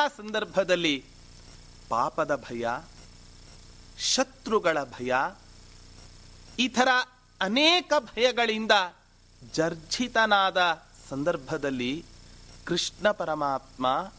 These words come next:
ಅರ್ಜುನನಿಗೆ ಉಪದೇಶ ಮಾಡಬೇಕಾದ್ರೆ ಮೊದಲು ಒಬ್ಬ ಸಾಧಕನಲ್ಲಿ ಇರಬೇಕಾದ ಗುಣ ಯಾವುದು ಅನ್ನೋ ಚಿಂತನೆಯನ್ನ ನಮಗೆ ಕೃಷ್ಣ ಕೊಟ್ಟಿದ್ದಾನೆ, ಅಭಯಂ ಅಂತ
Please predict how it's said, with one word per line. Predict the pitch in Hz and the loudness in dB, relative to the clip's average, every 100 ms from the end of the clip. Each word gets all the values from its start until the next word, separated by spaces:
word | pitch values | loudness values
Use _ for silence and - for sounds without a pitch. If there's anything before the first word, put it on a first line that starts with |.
| - - | -20 -6
ಅರ್ಜುನನಿಗೆ | 139 143 135 185 202 180 156 147 185 - - | -4 -4 -6 -6 0 0 0 -4 -6 -8 -14
ಉಪದೇಶ | - 170 202 226 196 | -4 -2 0 -2 -2
ಮಾಡಬೇಕಾದ್ರೆ | 165 147 135 123 113 117 110 117 143 220 - - - - - - - - 117 | -2 -2 -2 -6 -4 -6 -4 -2 0 0 -4 -20 -20 -20 -20 -20 -20 -18 -8
ಮೊದಲು | 123 143 175 277 302 - | -2 0 4 4 2 -6
ಒಬ್ಬ | 185 185 | -6 -4
ಸಾಧಕನಲ್ಲಿ | 180 147 147 160 208 190 185 165 - | -4 -2 -4 -2 -2 -2 -2 -4 -6
ಇರಬೇಕಾದ | 151 143 147 143 135 127 117 - - 156 | -4 -2 -2 -2 -2 -4 -6 -14 -8 -2
ಗುಣ | 214 | 0
ಯಾವುದು | 247 165 160 196 185 160 170 - 143 | 0 0 0 -2 -4 -6 -6 -2 -4
ಅನ್ನೋ | 139 131 | -2 -6
ಚಿಂತನೆಯನ್ನ | - - 160 196 214 190 175 147 165 196 160 - - - | -8 -10 -8 -8 -2 -2 -2 -4 0 0 0 -6 -20 -6
ನಮಗೆ | 143 131 123 | -4 -4 -6
ಕೃಷ್ಣ | - 131 123 - | -12 -10 -8 -4
ಕೊಟ್ಟಿದ್ದಾನೆ, | 180 143 - 139 120 123 196 - - - | -4 -4 -6 -6 -2 -2 -2 -6 -16 -6
ಅಭಯಂ | 123 - 104 110 117 107 95 | -6 -4 -8 -6 -8 -10 -12
ಅಂತ | - - - - - - - - | -18 -20 -20 -20 -20 -20 -20 -20